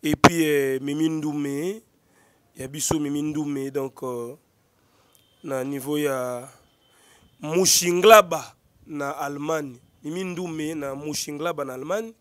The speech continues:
Nadine Maïfou là na Bruxelles. Euh, merci d'être là. Nadine Maïfou là na Bruxelles. C'est Mama Yassi. Ça nous doit gagner, hein. Ah, merci.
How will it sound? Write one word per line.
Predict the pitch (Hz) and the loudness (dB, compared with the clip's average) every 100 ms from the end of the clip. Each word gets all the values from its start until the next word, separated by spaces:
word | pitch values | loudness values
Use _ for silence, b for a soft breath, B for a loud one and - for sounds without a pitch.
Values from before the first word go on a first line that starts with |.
| b b b b b b b _ | b b b b b b b _
Nadine | 151 170 185 190 208 170 | 2 8 8 6 0 0
Maïfou | 165 165 - 196 | 0 -2 -4 -4
là | 170 | -4
na | 156 139 | -4 -6
Bruxelles. | 135 - 190 214 190 | -8 -4 -2 -2 -4
Euh, | 143 135 139 - _ - | -6 -8 -12 -18 _ -12
merci | 143 147 - 160 | -6 -6 -6 -6
d'être | 147 - 139 | -8 -8 -10
là. | 147 165 | -8 -6
Nadine | 147 139 147 151 | -8 -8 -6 -4
Maïfou | 139 131 131 - | -4 -6 -10 -8
là | 143 | -8
na | 135 | -10
Bruxelles. | 139 - 190 196 - b b b b b | -12 -10 -10 -12 -14 b b b b b
C'est | - - | -8 -4
Mama | 180 190 160 | 0 0 2
Yassi. | 160 - 131 | 2 0 -8
Ça | - 175 | -6 -6
nous | 170 | -6
doit | 151 147 156 | -8 -6 -6
gagner, | 147 147 127 | -6 -8 -10
hein. | - _ - | -14 _ -20
Ah, | 123 123 _ | -20 -20 _
merci. | 127 - 147 | -14 -14 -14